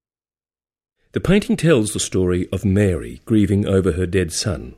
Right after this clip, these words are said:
Christ, and the work is heavy with morbid intensity. Look at the ghostly light on the elongated body. The clenched fist, a remnant of the trauma experienced by Christ on the cross,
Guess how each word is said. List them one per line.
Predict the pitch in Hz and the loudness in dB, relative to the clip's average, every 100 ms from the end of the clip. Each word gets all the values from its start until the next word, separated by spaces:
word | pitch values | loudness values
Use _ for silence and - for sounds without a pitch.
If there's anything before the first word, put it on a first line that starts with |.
| _ | _
Christ, | - 117 76 - - _ _ _ _ _ _ | -8 -6 -6 -12 -20 _ _ _ _ _ _
and | 110 | 0
the | |
work | 117 175 175 | 4 2 2
is | 127 | -2
heavy | - - 131 90 73 | -2 0 2 0 -4
with | 78 - | -6 0
morbid | 101 113 98 87 | 2 2 2 -2
intensity. | 85 107 95 - 60 50 _ _ _ _ _ _ _ _ _ _ _ _ | -2 -2 -4 -6 -12 -14 _ _ _ _ _ _ _ _ _ _ _ _
Look | - 196 | -2 0
at | - | 0
the | |
ghostly | 135 123 131 - 101 | 2 4 4 0 -2
light | 92 101 82 - - - | -2 -2 -4 -8 -18 -8
on | 85 | -2
the | 85 | 2
elongated | 107 98 90 87 82 80 | 4 2 0 -2 -4 -4
body. | 92 80 - _ _ _ _ _ _ _ _ _ _ _ _ _ | -2 -2 -8 _ _ _ _ _ _ _ _ _ _ _ _ _
The | - | -16
clenched | - 127 117 - - | 2 2 2 -2 -10
fist, | - 147 - - | 0 0 0 -2
a | 85 | 2
remnant | 113 113 87 | 4 4 2
of | 85 | -4
the | - | -8
trauma | - 127 139 92 76 - | -2 2 2 2 -2 -6
experienced | - - 120 123 85 - - | -8 -2 2 4 2 -2 -4
by | 104 107 | -2 -2
Christ | - 69 78 - - - | -4 -6 -6 -10 -14 -10
on | 78 | -10
the | |
cross, | - 78 - - | -6 -8 -8 -12